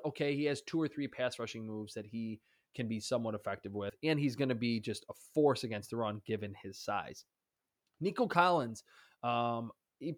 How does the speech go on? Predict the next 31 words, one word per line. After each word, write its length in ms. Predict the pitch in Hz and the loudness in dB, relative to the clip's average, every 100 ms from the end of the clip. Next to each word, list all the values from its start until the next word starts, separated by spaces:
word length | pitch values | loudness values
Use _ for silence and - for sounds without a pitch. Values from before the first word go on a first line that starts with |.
| _ | _
probably 600 | - 220 226 262 254 262 | -4 0 4 4 4 0
hurt 300 | 208 247 - | 4 4 4
his 180 | 226 220 | 0 0
stock 320 | - 240 233 | 4 4 4
a 60 | 233 | 2
little 220 | 233 226 | 4 6
bit 240 | 233 226 - _ - _ - | 4 2 -2 _ -20 _ -2
because, 1120 | 156 - - 175 180 175 170 175 175 175 170 - _ | 0 0 0 6 8 8 8 8 6 2 -2 -6 _
uh, 400 | 127 135 131 127 | 2 4 6 4
he 220 | 127 - - | 0 -2 6
already 360 | 160 196 214 | 8 8 6
looked 500 | 160 135 151 170 - - | 4 6 6 6 -2 -6
like 440 | 135 131 131 131 | 4 6 8 6
someone 520 | - 127 127 131 135 127 | 0 0 2 4 4 4
that, 260 | 117 117 - | 4 2 0
and 160 | 127 135 | -2 -2
it's 180 | 131 | -2
weird, 240 | 143 151 107 | 4 4 4
I, 140 | 107 - | 2 0
I, 140 | 104 117 | 0 0
I'll 140 | 120 117 | 0 4
always 400 | 131 156 143 - _ _ | 6 6 4 0 _ _
remember 320 | 120 123 135 113 | -6 -2 0 0
this, 240 | 104 - _ | -2 -8 _
that 200 | 135 127 | 0 2
both 260 | 120 185 180 | 6 6 6
Michigan 300 | 185 - 143 | 2 2 2
wide 140 | 120 | 2
receivers 360 | 117 - 123 113 | 2 0 0 2
last 280 | 113 107 - | 2 0 -6
year, 160 | 76 | -12